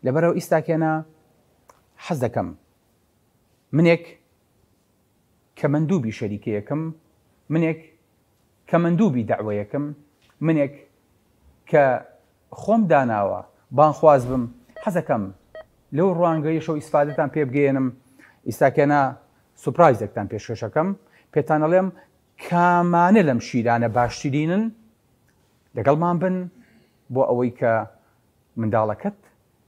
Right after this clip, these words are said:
شایستەی باشترینە، باشترینی پێشکەشکەی. ئەلحەمدولیلا، پاش گەڕانێکی زۆر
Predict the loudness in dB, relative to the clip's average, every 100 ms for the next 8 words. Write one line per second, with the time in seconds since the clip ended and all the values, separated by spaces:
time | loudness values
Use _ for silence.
0 | -4 0 0 -4 -6 -6 -4 -6 -8 -10
1 | -8 -8 -8 -12 _ _ _ -6 -6 -6
2 | -8 -6 -4 -6 -10 -16 -16 -20 -20 -20
3 | -20 -20 -20 -18 -16 -14 -2 0 2 2
4 | 2 0 2 2 0 -4 -16 _ _ _
5 | _ _ _ 2 4 6 4 4 4 2
6 | -2 0 4 4 4